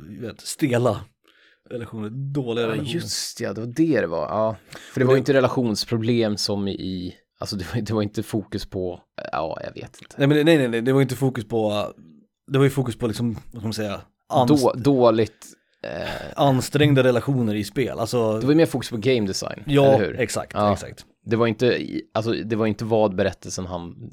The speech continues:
Speaker 2: handlade om egentligen, utan
Speaker 1: Nej,
Speaker 2: det var ju
Speaker 1: nej.
Speaker 2: hur det visades kanske. Kvinnor och kvinnor här.
Speaker 1: Det var ett första
Speaker 2: As-
Speaker 1: seriösa avsnitt, typ.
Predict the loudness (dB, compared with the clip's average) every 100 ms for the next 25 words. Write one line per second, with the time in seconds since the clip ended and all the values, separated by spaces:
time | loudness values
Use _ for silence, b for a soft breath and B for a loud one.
0 | -18 -14 -10 -6 -6 -8 -12 -14 -14 -16
1 | -6 2 4 4 2 -2 0 0 -2 -4
2 | -4 -4 -8 -10 _ _ _ _ -14 -12
3 | -12 -12 -14 -14 -18 -20 -20 _ b b
4 | b b b b b _ -8 -2 0 0
5 | -2 -4 -2 0 0 2 2 2 0 -2
6 | -6 _ 0 2 4 2 4 2 4 4
7 | 4 4 2 0 -6 -6 -12 -14 -14 -14
8 | -14 -12